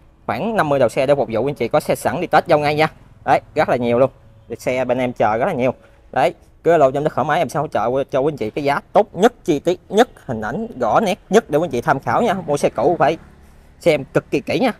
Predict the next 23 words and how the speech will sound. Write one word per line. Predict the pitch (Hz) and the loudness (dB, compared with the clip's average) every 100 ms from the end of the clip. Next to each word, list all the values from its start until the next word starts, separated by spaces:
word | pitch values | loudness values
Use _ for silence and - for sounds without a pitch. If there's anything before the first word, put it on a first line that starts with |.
| - | 0
Và | 127 | 0
bên | 143 | 2
em | 135 | 0
thì | 147 | -2
cam | 117 131 | -4 -2
kết | 151 - - | 0 0 -2
bằng | 120 117 | -4 -2
giấy | 143 | 0
tờ | 123 | 0
nhân | 120 127 | 0 -2
bản | 107 151 | -4 -2
cho | 170 | -4
quý | 143 | -4
anh | |
chị | 143 110 - | -4 -6 0
rõ | 120 185 | 2 4
ràng | 143 113 | 2 2
nhất, | 214 - - | -4 -4 -4
hỗ | 135 | -2
trợ | - 113 | -2 -2
trả | 120 | 0
góp | 139 170 | 4 4
nè, | - | 2